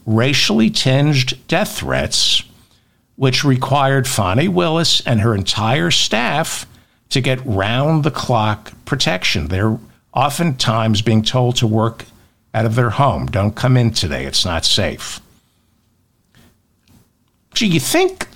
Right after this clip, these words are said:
that might be why she and Nathan Wade took a few vacations together?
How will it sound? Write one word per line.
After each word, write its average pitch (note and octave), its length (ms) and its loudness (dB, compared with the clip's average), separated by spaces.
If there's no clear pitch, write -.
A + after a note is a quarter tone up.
that F3 200 -2
might G3 240 2
be F#3+ 140 4
why D3 200 4
she D#3 300 2
and D3 100 4
Nathan C3 380 4
Wade B2+ 420 2
took C#3+ 200 0
a C#3+ 60 2
few C3 220 2
vacations A2+ 680 2
together? B2 480 2